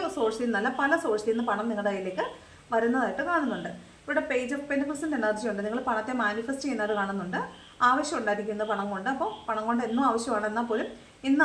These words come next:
അത്യാവശ്യപ്പെട്ട എന്തൊരു കാര്യം ഉണ്ടായിരിക്കും. അപ്പോൾ അതുകൊണ്ട് പണം നിങ്ങൾ മാനിഫെസ്റ്റ് ചെയ്യുന്നുണ്ട്. അപ്പോൾ നിങ്ങളുടെ ആവശ്യത്തിനുള്ള പണം പല സോഴ്സിൽ നിന്ന് നിങ്ങൾക്ക് ലഭിക്കുന്നു എന്നാണ് കേട്ടോ.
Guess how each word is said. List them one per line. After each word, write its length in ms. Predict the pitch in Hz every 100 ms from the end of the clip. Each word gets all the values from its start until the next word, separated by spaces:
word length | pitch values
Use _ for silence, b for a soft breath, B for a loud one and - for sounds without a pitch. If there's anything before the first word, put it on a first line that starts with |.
| 269
അത്യാവശ്യപ്പെട്ട 540 | - 330 359 381 311 247
എന്തൊരു 220 | 240 247
കാര്യം 240 | 226 214 226
ഉണ്ടായിരിക്കും. 300 | 196 196 240
അപ്പോൾ 120 | 240
അതുകൊണ്ട് 240 | 226 233 -
പണം 180 | 226 233 247
നിങ്ങൾ 140 | 220 240
മാനിഫെസ്റ്റ് 420 | 202 214 233 262
ചെയ്യുന്നുണ്ട്. 340 | 254 202 180 190
അപ്പോൾ 160 | 202 453 - B B
നിങ്ങളുടെ 200 | 254 277 254
ആവശ്യത്തിനുള്ള 460 | 247 254 247 240 240
പണം 180 | 208 233 240
പല 140 | 269 311 339 -
സോഴ്സിൽ 340 | 247 226 233 247
നിന്ന് 120 | 247 233
നിങ്ങൾക്ക് 260 | 220 220 240
ലഭിക്കുന്നു 340 | 208 220 220 240
എന്നാണ് 220 | 208 190
കേട്ടോ. 180 | 240 233